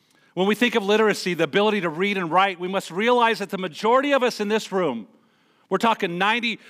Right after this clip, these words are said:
what, ninety-one percent of Americans have a level one reading and writing ability. There's a level one, level two, and a level three. A level one is a functional ability to be able to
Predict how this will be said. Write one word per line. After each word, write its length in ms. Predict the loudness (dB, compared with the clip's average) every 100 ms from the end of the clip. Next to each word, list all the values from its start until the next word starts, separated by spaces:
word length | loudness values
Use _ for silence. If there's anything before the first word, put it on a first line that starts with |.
| -6
what, 220 | -4 0
ninety-one 560 | 0 0 -2 -2 -2 -4
percent 480 | -8 -4 -2 0
of 100 | -2
Americans 1200 | -2 -2 0 2 0 -2 -4 -6 -8 -12 -16 -20 _ _ _ _ _ _ _ _ _ _ _ _ _ _ _ -4
have 180 | -2
a 60 | 0
level 500 | 0 0 0 0 -2
one 460 | 2 2 0 -4 -8
reading 460 | -6 -4 -6 -8 -14 _ _ _ _ -10
and 240 | -6 -2
writing 420 | 2 2 0 -4 -6
ability. 580 | -8 -6 -8 -10 -16 -20 _ _ _ _ _ _ _ _ _ _
There's 140 | -2 0
a 60 |
level 280 | 2 2 2
one, 220 | 2 2
level 180 | 0 -2
two, 200 | -2 -2
and 100 | 0
a 20 |
level 240 | 0 0 -2
three. 220 | -2 0
A 60 |
level 280 | 2 2 0
one 240 | 0 0 0
is 140 | -2
a 40 |
functional 540 | -4 -2 -2 0 -2 0
ability 340 | 2 2 2
to 40 | 0
be 120 | 2
able 140 | 2
to 140 | 0